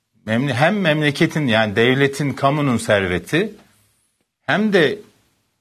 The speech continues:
vergi verenlerin hani verdiği vergilerle o kıt kanaat yaşarken devlete ödenen vergilerle oluşturulan bütçeden hem kamu kaynaklarından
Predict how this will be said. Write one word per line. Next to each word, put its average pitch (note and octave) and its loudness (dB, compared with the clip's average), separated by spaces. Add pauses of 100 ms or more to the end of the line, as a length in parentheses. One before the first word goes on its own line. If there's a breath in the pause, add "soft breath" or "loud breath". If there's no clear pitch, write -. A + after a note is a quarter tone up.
(180)
vergi B2+ 2
verenlerin G#2+ 0 (760)
hani F#2+ -6
verdiği B2+ 0
vergilerle B2 0 (380)
o - -16
kıt - -4
kanaat C3+ 2
yaşarken C3+ 0
devlete A#2+ 0
ödenen A2 0
vergilerle A#2+ -2
oluşturulan B2+ -2
bütçeden C3+ -2 (1400)
hem D3 -2
kamu D#3 0
kaynaklarından G2+ -2